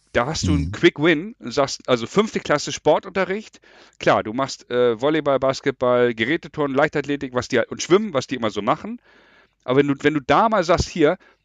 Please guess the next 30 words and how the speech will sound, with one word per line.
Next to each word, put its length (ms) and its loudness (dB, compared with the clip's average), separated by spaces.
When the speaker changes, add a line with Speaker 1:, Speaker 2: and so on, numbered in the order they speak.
Speaker 1:
ihr 160 6
vier 260 2
nehmt 420 -2
einen 220 -10
Paddleschläger 580 0
in 80 -8
die 120 -6
Hand“, 360 -10
und 140 -8
die 80 6
haben 60 4
noch 140 -2
nie 420 -2
Tennis 320 0
gespielt 340 -4
oder 100 0
irgendwas, 540 2
ja, 240 0
die 120 -4
haben 380 -2
zu, 520 -4
also 240 -4
ich 100 -14
glaube, 220 4
man 100 0
hat 100 0
eine 180 -4
sehr 400 4
hohe 220 0
Quote 640 -4